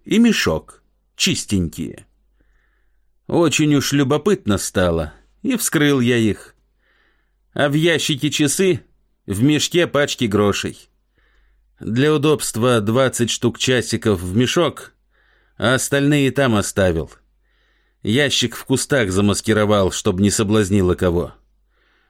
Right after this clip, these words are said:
Вот так было дело, товарищ лейтенант. Интересуюсь, что за часики? Ценные или дерьмо? «А документы? Там были документы?» — спросил Никитин.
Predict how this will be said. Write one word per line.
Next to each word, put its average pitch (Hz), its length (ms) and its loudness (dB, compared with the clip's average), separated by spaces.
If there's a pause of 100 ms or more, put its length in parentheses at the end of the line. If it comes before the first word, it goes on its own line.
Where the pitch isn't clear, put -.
(100)
Вот 110 360 -2
так 180 260 0
было 175 240 4
дело, 123 320 0
товарищ 101 460 0
лейтенант. 98 720 -2 (640)
Интересуюсь, 190 1000 0 (280)
что 220 300 -2
за 135 160 0
часики? - 640 -4 (400)
Ценные 120 800 0
или 120 260 2
дерьмо? 113 500 0 (1700)
«А 101 140 -2
документы? 127 720 0 (640)
Там 120 220 2
были 190 240 4
документы?» — 120 840 0 (520)
спросил 104 520 -2
Никитин. 90 640 -2